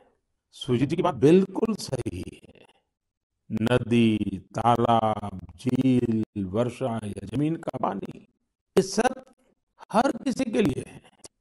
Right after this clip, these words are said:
सा-, साथियों, एक समय था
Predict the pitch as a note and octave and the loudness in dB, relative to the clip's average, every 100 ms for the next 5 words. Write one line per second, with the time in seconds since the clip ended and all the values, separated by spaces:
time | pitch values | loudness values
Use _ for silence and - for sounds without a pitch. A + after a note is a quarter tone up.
0 | _ _ _ _ _ - - _ _ _ | _ _ _ _ _ -16 -16 _ _ _
1 | _ _ _ A#2 A2+ - D3+ F3 - _ | _ _ _ -2 -2 -2 -4 -4 -6 _
2 | _ _ _ _ B2 C3+ - - B2 E3 | _ _ _ _ 4 6 4 -4 -2 -2
3 | D#3+ - G#2+ - | -4 -10 -18 -18